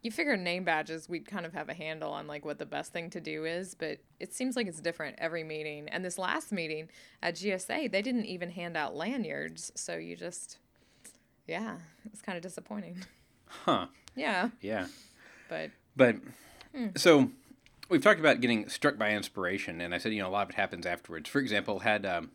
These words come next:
Speaker 2: I had dinner with the folks that develop obfspi, uh, the, the Python seismological package last night.
Speaker 1: Oh,
Speaker 2: It was
Speaker 1: wow.
Speaker 2: great conversations. About, uh, nine Python nerds went out.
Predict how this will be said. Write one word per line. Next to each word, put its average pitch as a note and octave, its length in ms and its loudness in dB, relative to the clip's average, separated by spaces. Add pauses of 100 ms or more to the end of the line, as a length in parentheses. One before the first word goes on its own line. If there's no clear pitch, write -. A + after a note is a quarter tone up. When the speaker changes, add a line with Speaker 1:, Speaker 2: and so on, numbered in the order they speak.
(140)
Speaker 2:
I A2+ 40 0
had G#2+ 140 -2
dinner A#2 260 4
with G2 260 -4
the F2+ 180 -4
folks - 300 -6
that F2+ 160 -2 (120)
develop E2+ 260 -2
obfspi, G2+ 520 -2 (1000)
uh, F2 140 -2
the, E2 240 -8 (200)
the - 80 -6
Python F#2 360 0
seismological F2+ 540 -2
package F2 360 -4
last E2 220 -4
night. F#2 180 -8 (480)
Speaker 1:
Oh, C4+ 260 2
Speaker 2:
It D#3+ 40 -2
was - 140 -2 (500)
Speaker 1:
wow. F#2 160 -6
Speaker 2:
great C3+ 340 6
conversations. G#2 680 0
About, F#2+ 220 0 (360)
uh, G2 160 2
nine F#2+ 360 0
Python F2+ 420 -2
nerds F2+ 240 -6
went F2+ 160 -4
out. F#2 180 -4